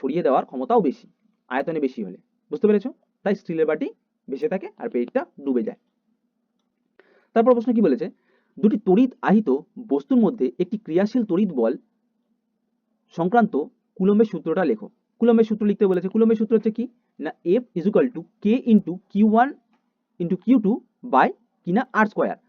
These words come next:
তাহলে এফ সমান সমান কি বলেছে? দুটি বস্তুর মধ্যে ক্রিয়াশীল তড়িৎ বল, কে হচ্ছে কুলম্ব ধ্রুবক, আর কিউ ওয়ান এবং কিউ টু হচ্ছে দুটি বস্তুর মধ্যে কি না বৈদ্যুতিক আধান।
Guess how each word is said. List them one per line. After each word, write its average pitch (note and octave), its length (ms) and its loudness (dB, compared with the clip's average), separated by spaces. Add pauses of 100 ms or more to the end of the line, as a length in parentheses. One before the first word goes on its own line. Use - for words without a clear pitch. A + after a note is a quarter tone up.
(180)
তাহলে G#3 160 -4 (280)
এফ B3 160 4
সমান A#3+ 200 2
সমান A#3+ 180 0
কি A#3+ 120 0
বলেছে? F#3 200 2 (420)
দুটি F#3+ 160 0 (120)
বস্তুর D3 340 0
মধ্যে A3 220 0
ক্রিয়াশীল D3 440 0
তড়িৎ G#3 240 4
বল, A3 100 2 (420)
কে A3+ 160 0
হচ্ছে A#3+ 180 0 (120)
কুলম্ব D3+ 400 0
ধ্রুবক, G3+ 260 4 (340)
আর C3+ 80 -2 (180)
কিউ A#3 260 4
ওয়ান C4+ 160 0 (140)
এবং F3+ 100 2 (120)
কিউ A#3 200 0
টু C#4 120 0
হচ্ছে A3+ 220 2 (360)
দুটি F#3+ 180 0 (120)
বস্তুর B3 380 0
মধ্যে C3+ 260 2 (300)
কি F#3+ 120 -4
না A#3+ 120 4
বৈদ্যুতিক F#3 360 0 (100)
আধান। - 160 -10